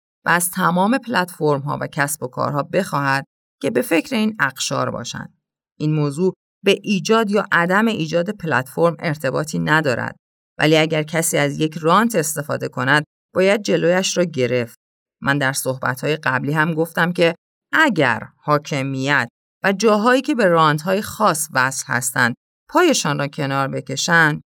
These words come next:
رقابت بین کسب و کارهای دیجیتال و پلتفرم‌ها بسیار شدید می‌شود و هرگز نمی‌توانند رفتار انحصاری داشته باشند.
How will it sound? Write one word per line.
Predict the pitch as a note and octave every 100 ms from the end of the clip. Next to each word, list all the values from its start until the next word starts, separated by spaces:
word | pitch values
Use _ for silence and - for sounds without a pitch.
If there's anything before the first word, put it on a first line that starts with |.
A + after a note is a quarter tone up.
| _ C3
رقابت | B2+ B2 C#3 D3
بین | C#3+ C#3
کسب | C#3 B2 -
و |
کارهای | A#2+ A#2+ C3 C#3
دیجیتال | D3+ A#2+ A#2+ A2+ C3+ C3+
و | C3
پلتفرم‌ها | C3+ A#2 A#2+ - A#2+ B2 C#3
بسیار | D3 D3 - G#3 G3+
شدید | - B2 B2+ C3+ A#2+
می‌شود | A#2 B2+ B2 A#2+ _ _ _ _ G#3
و | A#3
هرگز | - A3 G#3 G#3+ C#4 D4+
نمی‌توانند | A3 G3 E3+ D3 B2+ C3 C3+ C#3+ C#3
رفتار | C3 C#3+ - F#3+ G2
انحصاری | - C3+ B2 A#2 B2 B2 A#2
داشته | A2+ - -
باشند. | A2 - G2+ -